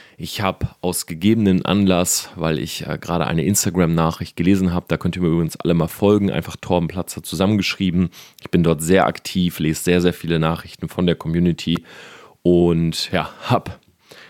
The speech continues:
leider Gottes auch eine Displayzeit von irgendwie sechs Stunden am Tag, wo ich, ähm, in diesem sozialen Netzwerk anscheinend unterwegs bin. Aber mir ist es total wichtig, halt mit der Community zu reden, zu interagieren.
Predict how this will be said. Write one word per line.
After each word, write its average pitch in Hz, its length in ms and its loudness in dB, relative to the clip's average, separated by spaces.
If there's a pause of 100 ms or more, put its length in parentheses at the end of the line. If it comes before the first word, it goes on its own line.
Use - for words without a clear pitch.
(140)
leider 117 240 2
Gottes 110 260 0
auch 78 80 2
eine 98 140 4
Displayzeit 85 760 2
von 80 220 -2
irgendwie 85 260 -2
sechs 78 300 -2
Stunden 95 380 0
am 80 180 0
Tag, - 480 -4 (220)
wo 85 360 2
ich, 87 260 0
ähm, 82 380 0 (880)
in 113 160 4
diesem 92 200 4
sozialen 90 460 2
Netzwerk 85 400 2
anscheinend 76 380 -2
unterwegs 76 420 -4
bin. 78 240 -4 (460)
Aber 85 260 2
mir 95 140 6
ist 107 100 0
es - 80 -2
total 92 400 0
wichtig, - 300 -2
halt 80 120 0
mit 82 120 0
der 80 80 2
Community 87 560 0
zu - 160 -8
reden, 87 420 2
zu - 140 -4
interagieren. 87 720 2